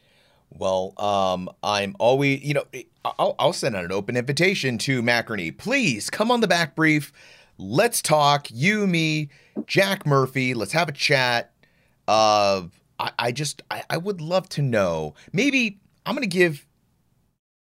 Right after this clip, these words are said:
I'm gonna give these folks the benefit of a doubt, which, which is probably more than some of them deserve. But maybe we're wrong, Jack.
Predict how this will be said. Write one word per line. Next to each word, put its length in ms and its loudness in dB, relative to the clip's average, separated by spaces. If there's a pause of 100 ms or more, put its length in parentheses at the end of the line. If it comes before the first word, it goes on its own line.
(140)
I'm 80 -10
gonna 80 -6
give 180 -6
these 160 -8
folks 260 -4
the 80 -14
benefit 360 -6
of 100 -10
a 20 -12
doubt, 300 -12
which, 240 -10
which 140 -12
is 80 -10
probably 320 -6
more 200 -2
than 160 -8
some 220 -6
of 100 -4
them 160 -10
deserve. 460 -14
But 140 -8 (920)
maybe 360 -8
we're 320 -6
wrong, 460 -10
Jack. 440 -12